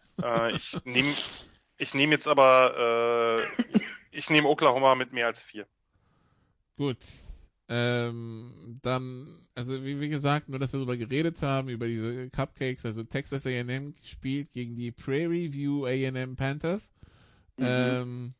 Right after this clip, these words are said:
Speaker 2: und der Head Coach hat übrigens gesagt, also hier, ähm, von, von Texas A and M, er wäre dumm, wenn er jetzt zu L S U gehen würde, wegen, nach, mit der
Speaker 3: Mhm.
Speaker 2: Recruiting-Klasse. Also, ja, gut.
Speaker 3: That mean-, that, that means he,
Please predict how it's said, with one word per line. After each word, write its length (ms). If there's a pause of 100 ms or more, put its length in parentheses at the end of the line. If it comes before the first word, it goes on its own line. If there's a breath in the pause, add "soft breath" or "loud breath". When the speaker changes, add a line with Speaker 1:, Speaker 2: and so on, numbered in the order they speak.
(140)
Speaker 2:
und 440
der 80
Head 220
Coach 220
hat 100
übrigens 320
gesagt, 400
also 160
hier, 480
ähm, 420
von, 340
von 140
Texas 280
A 120
and 80
M, 100
er 140
wäre 140
dumm, 260
wenn 120
er 80
jetzt 160
zu 80
L 100
S 140
U 80
gehen 260
würde, 260
wegen, 640
nach, 160
mit 160
der 80
Speaker 3:
Mhm. 80
Speaker 2:
Recruiting-Klasse. 600
Also, 360
ja, 160
gut. 220 (440 soft breath)
Speaker 3:
That 140
mean-, 160
that, 280
that 160
means 160
he, 120